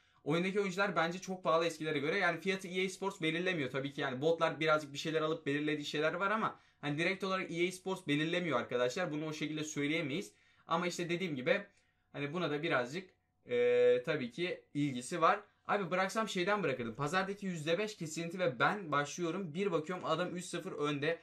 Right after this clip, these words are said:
Pazardaki yüzde beş kesinti oyunu sürekli oynadığın zaman kalkıyor. Benden mesela kalkalı bir aydan fazla oldu. Belki iki ay oldu.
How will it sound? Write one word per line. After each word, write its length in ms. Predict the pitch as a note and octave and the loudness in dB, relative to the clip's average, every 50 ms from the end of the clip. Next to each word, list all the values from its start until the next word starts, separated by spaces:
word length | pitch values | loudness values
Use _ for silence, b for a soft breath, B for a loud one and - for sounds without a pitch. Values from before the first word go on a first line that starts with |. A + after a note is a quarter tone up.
| B B _ | B B _
Pazardaki 420 | - D#3 D#3 F3+ F#3 G3 G#3 G3+ G#3 | -4 0 0 0 0 0 -2 -6 -6
yüzde 300 | G3+ F#3+ E3+ G3 G3 G3+ | -6 -2 -2 0 0 0
beş 160 | G3+ G3+ - | -2 -4 -4
kesinti 420 | - F#3 F3 - G3 F#3+ F#3 G#3 | -6 -6 -6 -4 -4 -4 -2 -2
oyunu 220 | G3 F#3 F#3 F#3 F3+ | -2 -2 -2 -4 -4
sürekli 340 | - G#3 F#3+ F#3 F3 F#3+ | -2 -2 -2 -2 0 -2
oynadığın 300 | F#3 F#3 F#3 F3+ F#3+ F#3+ | -2 -2 -4 -6 -6 -4
zaman 240 | F#3 F#3+ F#3 F#3 F3+ | -2 -2 -2 -2 -2
kalkıyor. 500 | - F3+ E3 E3+ E3+ F3 G3+ G3 F#3 E3 | 2 4 4 4 4 2 0 -2 0 2
Benden 280 | E3 E3 F3 F3 E3+ E3+ | 2 2 2 0 -2 -2
mesela 400 | E3 E3+ E3+ F3+ F3 F3 F3 E3+ | -2 -2 0 0 0 0 0 2
kalkalı 520 | - E3 E3 E3 - F3 F3+ F#3+ F3+ B B B B B - | 4 2 2 4 2 0 0 0 -2 B B B B B -16
bir 320 | B2+ A#2+ B2 D3+ F#3 F#3 E3 | -12 -4 0 2 4 6 6
aydan 220 | D3+ D#3+ E3 D#3 | 6 6 4 2
fazla 360 | D#3 - D3 D3 C#3+ C#3 D3 | 2 2 2 2 2 2 0
oldu. 220 | D3+ C#3+ B2+ C3+ C3+ | -2 -2 -2 0 2
Belki 260 | C3+ C#3 C#3 C#3 D3+ | 2 2 0 -2 -4
iki 200 | C#3+ C#3+ - D#3+ | -6 -2 0 2
ay 100 | D#3 C#3+ | 2 4
oldu. 440 | B2+ A#2 A#2 B2 E3 F#3+ F#3 B | 2 0 0 0 0 0 0 B